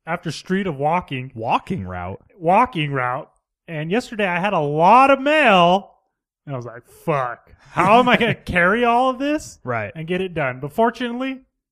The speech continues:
Speaker 1: made it through.
Speaker 2: How come you, can you not do it on a bike, or do you have to do it walking?
Speaker 1: <laughs> How the fuck am I gonna
Speaker 2: <laughs> Okay.
Speaker 1: put mail in a box as I'm just
Speaker 2: Okay.
Speaker 1: getting it on a
Speaker 2: I
Speaker 1: bike,
Speaker 2: don't
Speaker 1: G?
Speaker 2: know.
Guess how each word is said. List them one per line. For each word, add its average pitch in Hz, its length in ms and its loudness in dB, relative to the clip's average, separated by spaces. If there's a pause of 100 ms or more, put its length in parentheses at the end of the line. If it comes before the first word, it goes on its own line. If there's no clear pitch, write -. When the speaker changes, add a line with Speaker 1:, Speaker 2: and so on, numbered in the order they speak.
(340)
Speaker 1:
made 165 160 -4
it 147 100 -10
through. 113 260 -12
Speaker 2:
How 196 160 -8
come 240 200 -10
you, 202 140 -8
can 180 200 -8
you 175 80 -4
not 156 260 -6
do 160 80 -4
it 160 60 -6
on 156 140 -6
a 147 40 -4
bike, 131 320 -8
or 156 40 -6
do 123 60 -6
you 110 120 -6
have 135 260 -8
to - 80 -16
do 110 120 -8
it 104 60 -14
walking? 95 360 -16
Speaker 1:
<laughs> - 480 -12
How 202 240 -6
the 254 100 -6
fuck 220 320 -4
am 185 100 -10
I 185 120 -8
gonna 180 360 -6
Speaker 2:
<laughs> 214 600 0
Okay. 262 80 -6
Speaker 1:
put 220 280 4
mail 220 360 6
in 196 80 2
a 165 100 0
box 202 440 0
as 165 120 -6
I'm 165 180 -2
just 131 220 0
Speaker 2:
Okay. 120 60 -12
Speaker 1:
getting 185 300 -2
it 175 140 -6
on 165 160 -4
a 139 40 -8
Speaker 2:
I - 40 -16
Speaker 1:
bike, 170 220 -2
Speaker 2:
don't - 100 -6
Speaker 1:
G? 151 100 -8
Speaker 2:
know. 160 240 -6